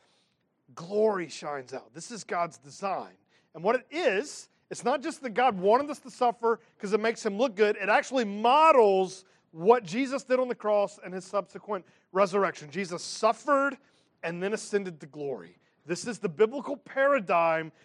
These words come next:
for the gospel. So we suffer and glory is revealed. Now, the glory ultimately is future, but the glory can and regularly happens, and we feel it and experience in the present. We suffer, and then we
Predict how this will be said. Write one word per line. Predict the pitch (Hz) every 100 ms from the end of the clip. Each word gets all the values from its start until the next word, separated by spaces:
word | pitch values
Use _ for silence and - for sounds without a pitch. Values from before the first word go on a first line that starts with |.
| _
for | - 233
the | 226
gospel. | 190 208 202 208 - - 120 95 _ _
So | 202
we | 185 202
suffer | - - - 254 254 302 320 320 302 _ _ _ _ -
and | 196 170
glory | 180 214 262 285 269
is | 247 185
revealed. | 214 220 170 127
Now, | 170 165 -
the | 175
glory | 156 190 226 254 240 - _ _ -
ultimately | 202 233 294 302 269
is | 190
future, | - 202 214 294 330 _ _ _ _ -
but | 190
the | 208
glory | 175 233 269 254
can | 180 208 220 254 311 320 302 _ _ _ _ -
and | 180 185
regularly | 254 277 302 311 277 254
happens, | 202 214 226 285 226
and | 220
we | 208
feel | - 247 277
it | 277
and | 233
experience | 220 - 220 226 220 - - _ _ _
in | 196
the | 185
present. | - 196 160 113 -
We | 131
suffer, | 127 - 233 - 233 220 220 _ _
and | 165 160
then | 165
we | 165 156